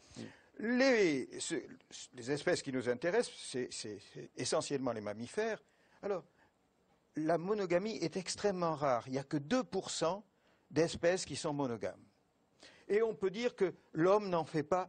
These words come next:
Speaker 2: véritablement partie.
Speaker 1: Et ce sont quoi les espèces monogames ?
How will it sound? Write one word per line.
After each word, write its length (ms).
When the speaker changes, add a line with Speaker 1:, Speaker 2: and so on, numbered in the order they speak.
Speaker 2:
véritablement 800
partie. 420
Speaker 1:
Et 80
ce 160
sont 160
quoi 140
les 200
espèces 400
monogames ? 440